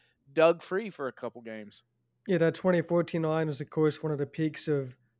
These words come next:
Speaker 2: the Cowboys just being considered the best offensive line in the N F L, and they held that title for a considerable couple of seasons after that. But, you know, twenty fourteen was a special season, season, of course, that ended in a heartbreaking way.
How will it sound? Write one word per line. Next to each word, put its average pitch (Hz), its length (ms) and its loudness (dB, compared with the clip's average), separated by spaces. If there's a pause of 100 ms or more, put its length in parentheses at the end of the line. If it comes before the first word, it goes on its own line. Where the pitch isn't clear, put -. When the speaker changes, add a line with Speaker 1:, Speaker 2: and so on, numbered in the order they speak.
Speaker 2:
the 135 80 -14
Cowboys 147 460 0
just - 260 -10
being 147 260 0
considered 147 600 -2
the 147 80 -8
best 143 240 -4
offensive 156 420 -2
line 156 200 -2
in 151 120 -4
the 151 60 -2
N 147 100 -2
F 143 160 -6
L, 156 240 -2
and 147 160 -6 (340)
they 190 140 2
held 170 220 4
that 151 180 0
title 151 300 0
for 143 200 -4
a 135 40 -6 (200)
considerable 147 500 0
couple 143 300 0
of 139 60 0
seasons 147 380 -2
after 143 300 -2
that. 135 280 -8
But, 139 140 -8 (440)
you 143 80 -8
know, - 20 -6
twenty 151 260 -2
fourteen 151 400 0
was 139 140 -4
a 139 40 -8
special 147 360 -6
season, 147 420 -4 (140)
season, 156 340 0
of 139 140 -8
course, 151 240 0
that 139 100 -6
ended 147 460 0 (420)
in 147 120 -4
a 135 40 -4
heartbreaking 143 560 0
way. 151 320 -2